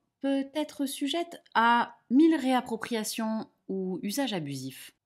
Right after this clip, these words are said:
Pour ne citer que, un Molière, un Zola, un Hugo seraient probablement scandalisés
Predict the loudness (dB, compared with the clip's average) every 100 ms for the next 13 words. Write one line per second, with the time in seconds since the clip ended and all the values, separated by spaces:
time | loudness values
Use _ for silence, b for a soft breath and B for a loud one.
0 | -8 -2 -2 -2 -6 -8 -4 -4 -4 -6
1 | -6 -4 -2 -2 -2 -4 -6 -14 -12 -6
2 | -2 -2 -2 -6 -8 -6 -4 -4 b b
3 | b _ _ -8 -4 -4 -6 -4 -2 0
4 | 2 2 0 -2 -2 0 -2 -2 -4 -6